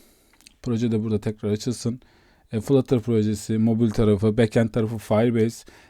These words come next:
e, end-to-end Firebase ve Flutter üzerine kurguladık her şeyi. Malum, e, hızlı çıkması lazım ve üç platformda da olması adına web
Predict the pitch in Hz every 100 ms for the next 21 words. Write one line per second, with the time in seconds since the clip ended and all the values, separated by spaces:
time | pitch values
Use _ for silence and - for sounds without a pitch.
0 | _ - 110 107 104 113 120 117 - 110
1 | 110 - 117 117 110 107 110 101 117 113
2 | 120 107 107 101 113 104 98 104 107 98
3 | 107 120 120 120 110 107 - - _ -
4 | 101 98 101 117 113 131 - - 117 123
5 | 117 110 107 131 120 - 123 - 127 113
6 | 127 120 120 120 113 113 - 131 107 107
7 | 113 - _ _ - 113 110